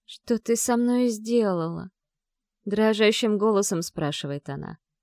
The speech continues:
Ее немеренная сила испугала не только меня, но и ее. «Все в порядке», повторяю я, выставив руки вперед.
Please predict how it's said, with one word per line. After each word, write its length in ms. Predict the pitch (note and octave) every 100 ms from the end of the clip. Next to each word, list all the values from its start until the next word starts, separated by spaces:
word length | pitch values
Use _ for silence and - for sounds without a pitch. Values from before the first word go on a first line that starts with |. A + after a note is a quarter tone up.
| _ _ _ _ _
Ее 260 | G3 F#3+ A#3+
немеренная 600 | B3+ A#3+ B3 B3 B3 B3
сила 320 | B3 B3 A#3+
испугала 460 | B3 - G#3 A3+ A3+
не 180 | A3+
только 320 | A3 G#3 - A#3
меня, 360 | A3+ G3 F#3
но 120 | G3+
и 100 | G3+
ее. 560 | G#3+ G#3+ A3 D#3+ C#3 D#3 - _ _ _ _ _ _ _
«Все 320 | - - G3+
в 80 | G3+
порядке», 640 | - G#3+ G3 D3+ - F3 E3 _ _ _ _ _ _ _
повторяю 600 | F3 - F#3 F#3 F3 E3+
я, 280 | F#3 G3 A3+
выставив 540 | E3+ - - D3+ -
руки 240 | D3 C3+ -
вперед. 380 | - D3+ A#2